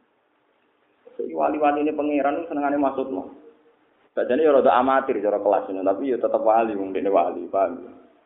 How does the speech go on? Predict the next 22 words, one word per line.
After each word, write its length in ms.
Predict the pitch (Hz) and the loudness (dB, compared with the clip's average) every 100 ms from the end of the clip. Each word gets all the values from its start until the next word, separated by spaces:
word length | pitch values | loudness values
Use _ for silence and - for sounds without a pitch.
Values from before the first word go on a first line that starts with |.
| _ _ - | _ _ -8
Jadi 140 | 117 - - | -6 -6 -8
betapa 640 | - - 147 139 185 - - | -8 0 0 2 2 0 -2
derajat 580 | 117 107 - - 123 - - - - _ | 0 0 -2 0 0 0 -8 -18 -20 _
ngelek 440 | 131 135 131 143 143 - | -4 0 0 0 -4 -2
emosi 560 | 139 139 139 139 147 151 | 0 0 -2 -2 -4 -4
itu 40 | - 135 | -4 0
derajat 400 | 113 - 156 175 | 0 0 -2 -2
sing 160 | 160 | -4
luar 320 | 151 151 151 143 | -2 2 2 2
napa? 240 | 156 226 - - - _ _ _ _ _ _ _ _ - 269 - - - _ _ | -2 -4 -8 -18 -20 _ _ _ _ _ _ _ _ -2 -2 -2 -10 -20 _ _
Lho, 100 | 123 | -2
kula 220 | 135 202 | 4 4
ini 100 | 240 | 4
termasuk 300 | 214 175 185 | 4 2 2
wong 160 | 170 165 | 2 2
alim, 340 | 160 156 139 | 2 0 -2
paling 460 | 180 196 190 190 185 | 0 2 2 0 0
berat 400 | 139 117 196 - | 0 2 0 2
tirakat 400 | 185 165 180 180 | 2 2 0 -2
yang 180 | 151 147 | -2 -2
ngempet 220 | 151 151 | -2 -2
kecewa. 340 | 151 131 - | -4 -4 -6